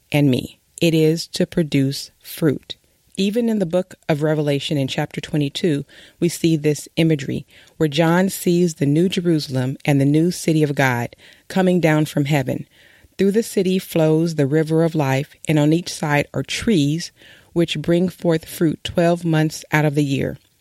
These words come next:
Continuous fruit. That is what God is after in your life. So the first chapter of Genesis started with the tree, and the Bible ends with the tree. You see that connected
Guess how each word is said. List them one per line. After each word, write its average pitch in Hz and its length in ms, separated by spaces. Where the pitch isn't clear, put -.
Continuous 147 880
fruit. - 340
That 143 160
is 170 160
what 180 140
God 147 400
is 151 120
after 147 540
in 147 220
your 156 180
life. - 460
So 175 160
the 147 100
first 175 320
chapter 202 360
of 185 80
Genesis 180 420
started 165 400
with 170 120
the 165 100
tree, 170 380
and 156 140
the 147 60
Bible 151 420
ends 151 460
with 143 160
the 147 80
tree. - 240
You 135 120
see 165 200
that 147 200
connected 151 540